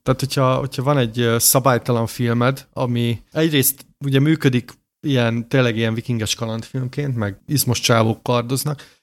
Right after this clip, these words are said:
de, de másrészt meg, meg tényleg van benne egy ilyen, ö, nagyon sajátos szerzői vízió is, és ez a kettőt azért így marketing szempontból mondva, ezt azért nehéz, nehéz megfogni,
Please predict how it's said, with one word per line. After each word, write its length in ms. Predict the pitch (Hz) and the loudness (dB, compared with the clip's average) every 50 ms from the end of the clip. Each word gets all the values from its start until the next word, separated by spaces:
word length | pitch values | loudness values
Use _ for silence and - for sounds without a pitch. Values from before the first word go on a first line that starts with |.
| _ - | _ -10
de, 280 | - 120 131 131 139 | -2 0 2 2 2
de 100 | 139 135 | 2 2
másrészt 440 | 139 143 143 135 - - 139 - - | 2 4 4 4 2 2 0 0 0
meg, 240 | 147 143 139 135 135 | 0 0 0 0 -2
meg 180 | 147 139 135 | -4 -4 -4
tényleg 240 | - 156 151 131 120 | -2 0 0 2 2
van 160 | 120 117 117 | 0 0 0
benne 180 | 113 117 113 110 | 0 0 -2 -2
egy 120 | 110 107 110 | -4 -4 -2
ilyen, 320 | 113 113 110 113 117 117 - _ _ | -2 0 0 0 -2 -4 -6 _ _
ö, 320 | - - 139 127 123 120 113 110 | -10 -6 -4 -2 -2 -2 -4 -2
nagyon 160 | 113 120 117 113 | -2 -2 -2 0
sajátos 360 | - - 123 120 117 - 123 | 0 0 2 0 0 0 0
szerzői 420 | - - - 120 120 107 113 113 110 | 0 2 4 4 2 2 2 0 0
vízió 460 | 107 120 123 127 123 131 143 143 147 | 2 0 0 0 2 2 4 4 4
is, 220 | 147 143 - - - - _ _ _ _ _ - | 4 4 2 -4 -8 -14 _ _ _ _ _ -10
és 120 | - - | -8 -6
ez 100 | 131 120 120 | -4 -6 -6
a 40 | - | 0
kettőt 380 | - 147 139 139 135 123 - | 0 -2 0 0 -2 -4 -2
azért 220 | - 113 120 131 120 | -2 -2 -2 0 0
így 200 | 120 123 117 117 | 0 -2 -2 -2
marketing 520 | 113 120 139 151 139 - 135 - - 117 107 | 0 2 2 2 4 2 0 0 0 -4 -4
szempontból 520 | - - 113 110 - 117 113 110 110 110 | -2 -4 -4 -2 -2 -2 -2 -2 -2 -2
mondva, 500 | 110 110 107 107 107 117 135 156 - _ - | -4 -4 -4 -4 -4 -4 -6 -6 -8 _ -8
ezt 220 | - 131 - - | -6 -6 -4 -4
azért 200 | 131 127 139 131 | -4 -2 0 2
nehéz, 400 | 127 127 117 117 110 113 113 - | 2 2 2 0 0 -2 -4 -2
nehéz 340 | - 135 139 135 123 113 - | 0 2 2 2 2 0 -2
megfogni, 600 | - 127 120 - - - 131 120 - 131 151 147 | -2 -2 -2 -2 -4 -6 -6 -4 -4 -4 -6 -6